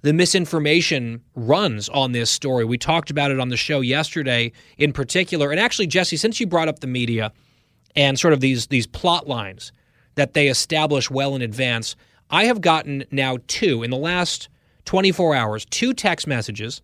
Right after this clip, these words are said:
from left-leaning friends who are genuinely surprised and confused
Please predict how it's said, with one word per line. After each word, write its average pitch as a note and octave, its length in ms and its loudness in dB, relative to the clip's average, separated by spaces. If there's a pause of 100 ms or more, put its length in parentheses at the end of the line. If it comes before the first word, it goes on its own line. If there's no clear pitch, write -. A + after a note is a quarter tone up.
(760)
from C#3+ 280 2
left-leaning D#3 640 0
friends G#2+ 560 -4 (680)
who D#3+ 540 6 (180)
are D#3+ 220 4
genuinely D#3 1120 2 (520)
surprised E3 1000 0
and D3 160 0
confused C#3+ 880 -2